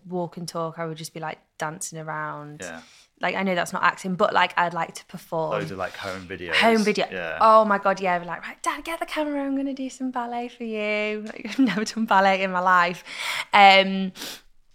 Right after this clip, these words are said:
Speaker 1: just start performing, and then I think you get into reception, don't you? And then you put on little shows for your parents to come and watch. Used to just absolutely love it. And then
Speaker 2: Did you
Speaker 1: I
Speaker 2: ever sing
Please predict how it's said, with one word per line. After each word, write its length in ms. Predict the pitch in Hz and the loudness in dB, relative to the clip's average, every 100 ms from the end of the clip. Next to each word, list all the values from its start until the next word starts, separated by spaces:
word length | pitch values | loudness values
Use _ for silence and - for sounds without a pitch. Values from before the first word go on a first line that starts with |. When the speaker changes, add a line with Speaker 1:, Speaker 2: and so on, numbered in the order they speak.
| - - | -14 -4
Speaker 1:
just 140 | 247 233 | -2 2
start 120 | 262 | 0
performing, 380 | 233 254 240 220 | 4 4 6 4
and 100 | 214 | 6
then 100 | 208 | 6
I 100 | 196 | 4
think 300 | 214 196 214 | 0 -4 -8
you 60 | |
get 180 | 202 202 | -2 -2
into 720 | 196 196 - - 190 175 175 - | 0 -4 -6 -4 -2 -2 -4 -8
reception, 640 | 185 - 185 - - 170 | -6 0 0 0 -8 -6
don't 180 | 170 165 | -6 -8
you? 160 | 170 160 | -8 -8
And 100 | 160 | -6
then 100 | 160 | -8
you 80 | 165 | -8
put 180 | - | -6
on 160 | 175 170 | -6 -6
little 180 | 170 175 | -8 -8
shows 760 | - 165 160 160 160 156 - - - - _ _ | -6 -6 -6 -6 -10 -14 -16 -18 -20 -20 _ _
for 100 | - | -14
your 120 | 170 | -12
parents 440 | - 170 165 165 - | -8 -8 -8 -10 -12
to 120 | - | -14
come 180 | - 165 | -10 -8
and 120 | 160 | -6
watch. 600 | 160 156 - _ - - - - - _ _ _ | -4 -4 -8 _ -10 -10 -14 -20 -20 _ _ _
Used 300 | 170 175 - | -6 -6 -6
to 40 | - | -12
just 240 | 156 - - | -12 -8 -6
absolutely 500 | - - 175 - 165 | -6 -8 -10 -10 -6
love 220 | 165 156 | -6 -4
it. 220 | 147 151 - | -2 -2 -2
And 120 | 185 | -2
then 80 | 185 | 2
Speaker 2:
Did 40 | |
you 40 | 185 | 2
Speaker 1:
I 40 | |
Speaker 2:
ever 80 | 147 | 2
sing 560 | - 180 135 - - | -6 -10 -14 -16 -20